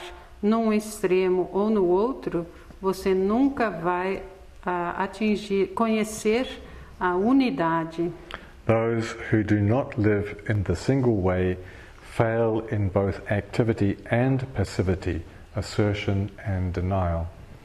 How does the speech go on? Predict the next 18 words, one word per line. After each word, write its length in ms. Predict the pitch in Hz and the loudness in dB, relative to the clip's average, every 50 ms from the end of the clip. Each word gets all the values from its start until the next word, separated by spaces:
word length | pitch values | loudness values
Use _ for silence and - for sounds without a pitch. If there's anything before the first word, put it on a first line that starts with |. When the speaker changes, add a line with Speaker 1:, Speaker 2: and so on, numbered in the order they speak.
| - - - - - - | -20 -20 -20 -20 -6 -4
Speaker 1:
Aqueles 760 | 196 214 - - - 208 190 190 196 196 190 190 190 - - | -4 -4 -4 -4 -2 0 2 2 2 2 0 -2 -2 -4 -8
que 180 | - 208 196 190 | -2 0 0 2
não 300 | 190 202 208 226 240 254 | 2 2 2 2 0 0
vivem 640 | - 214 214 214 214 202 208 202 196 190 185 170 - - | -2 -2 -2 -2 -2 0 0 0 0 0 0 -2 -4 -4
na, 240 | - 196 185 180 175 180 - - - - - - | -2 0 0 0 0 -2 -8 -14 -16 -16 -14 -8
no 240 | 214 190 185 190 185 | -4 -2 -2 -2 0
caminho 560 | 185 208 185 175 185 190 196 190 185 180 180 | 0 0 0 2 2 2 2 4 2 2 2
único, 640 | 185 208 233 262 247 214 202 - - 190 165 170 170 - - - - - - - - - - | 2 2 4 2 2 2 -2 -2 -2 -2 -2 -2 -4 -8 -16 -20 -20 -20 -20 -20 -20 -8 -4
eles 360 | 196 196 190 190 190 190 - | 0 0 2 2 0 -2 -2
fracassam 840 | - - 220 220 220 220 - 202 185 180 180 - - 190 175 180 | -2 -2 -2 -2 0 -2 -2 0 0 -2 -4 -2 -2 0 0 0
tanto 480 | 180 - - 214 226 254 277 - 240 226 | 0 0 -2 0 0 0 0 0 0 0
em 180 | 220 214 208 202 | 0 2 2 2
atividade 960 | 190 185 190 - 208 185 180 185 170 165 170 170 180 185 196 202 196 208 196 | 2 0 -2 -4 -4 -2 -2 -2 -2 0 0 0 2 0 -2 -2 -2 -4 -4
quanto 400 | 202 - 214 214 220 214 220 226 | -4 0 0 0 0 0 -2 -2
em 220 | 214 214 226 254 | -2 0 0 0
passividade, 1200 | 247 254 285 254 247 254 - - 254 240 226 240 220 185 175 165 160 165 165 165 160 - - 165 160 - - - - - - - - - | 0 0 -2 -2 -2 -6 -8 -6 -6 -4 -4 -4 -4 -2 -2 0 0 0 0 -2 -2 -4 -4 -4 -4 -6 -12 -18 -20 -20 -20 -18 -8 -2
em 180 | 196 196 190 | 0 2 2
afirmação 1160 | 185 180 185 - - 190 190 185 190 185 180 170 170 - - - 185 180 196 208 226 233 226 | 2 2 0 -2 -2 -2 0 2 2 0 0 0 -2 -6 -4 -2 0 2 2 2 2 0 -2